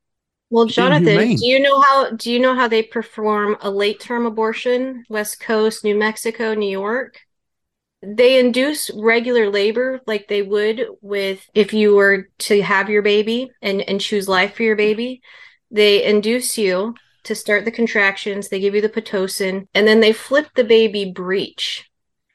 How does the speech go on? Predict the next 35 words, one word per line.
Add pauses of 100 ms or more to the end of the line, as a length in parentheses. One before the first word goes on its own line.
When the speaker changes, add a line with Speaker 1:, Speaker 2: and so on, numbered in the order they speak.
(160)
Speaker 1:
And
what
that
does
is
they
start
to
pull
the
baby
out
bottom
first,
legs
first.
So, (120)
I
mean, (240)
I
personally
know
a
woman
who
had
a
thirty-four
week
abortion
because
her
husband
left
her